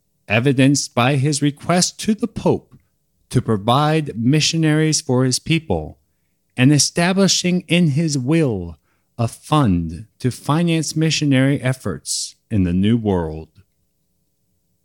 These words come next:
He demonstrated his magnanimity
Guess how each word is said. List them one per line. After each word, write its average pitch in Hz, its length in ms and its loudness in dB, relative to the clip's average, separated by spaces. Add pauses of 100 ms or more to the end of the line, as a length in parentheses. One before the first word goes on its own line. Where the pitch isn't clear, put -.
He - 140 2
demonstrated 151 720 2
his 127 200 2
magnanimity 139 1000 2